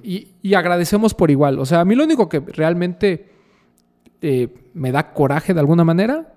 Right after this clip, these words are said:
son dos cosas. Número uno, la gente que se frustra porque no alcanzó un par. No se frustren. O sea, mentar la madre en redes sociales no va a cambiar su condición. Entonces, si no quieren pagar reventa, está bien, pero también sean muy sinceros de que, ah, lo que yo quería era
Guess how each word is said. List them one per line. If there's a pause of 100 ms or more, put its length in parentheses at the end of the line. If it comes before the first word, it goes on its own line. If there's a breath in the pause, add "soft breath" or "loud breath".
son
dos
cosas.
Número
uno,
la
gente
que
se
frustra
porque
no
alcanzó
un
par. (420 soft breath)
No
se
frustren.
O
sea, (220 loud breath)
mentar
la
madre
en
redes
sociales
no
va
a
cambiar
su
condición. (400 soft breath)
Entonces,
si
no
quieren
pagar
reventa,
está
bien, (320 loud breath)
pero
también
sean
muy
sinceros
de
que, (260 soft breath)
ah,
lo
que
yo
quería
era